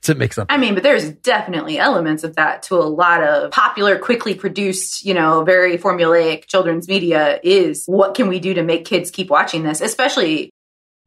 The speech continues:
Speaker 2: anything that's still tied to advertisement, right? Like, you want to keep these kids'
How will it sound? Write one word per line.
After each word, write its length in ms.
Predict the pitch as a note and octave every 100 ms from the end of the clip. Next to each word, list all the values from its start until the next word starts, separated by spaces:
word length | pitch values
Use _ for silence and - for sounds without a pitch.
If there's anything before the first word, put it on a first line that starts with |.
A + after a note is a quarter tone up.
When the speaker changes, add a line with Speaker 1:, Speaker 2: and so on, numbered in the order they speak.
| -
Speaker 2:
anything 420 | G3 F#3+ F#3 F3+
that's 160 | E3 D#3
still 160 | D#3+
tied 240 | D3 D3+ B2+
to 60 |
advertisement, 680 | C3+ C#3+ - C#3 D3 - -
right? 300 | D3 D#3 E3+
Like, 180 | D#3 D#3
you 60 |
want 120 | F#3 E3+
to 40 |
keep 280 | E3+ A3 -
these 200 | A3+ -
kids' 480 | - G#3 F3 D#3+